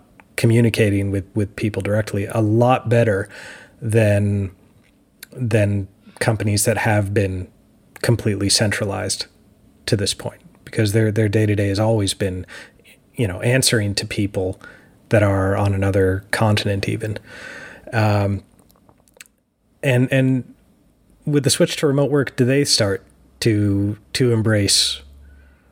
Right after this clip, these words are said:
remote work on top of that? Do,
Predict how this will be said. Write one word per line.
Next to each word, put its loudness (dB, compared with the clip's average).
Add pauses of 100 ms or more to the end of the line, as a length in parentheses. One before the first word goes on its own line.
(160)
remote 0
work 0
on 0
top 0
of 0
that? -4 (520)
Do, 0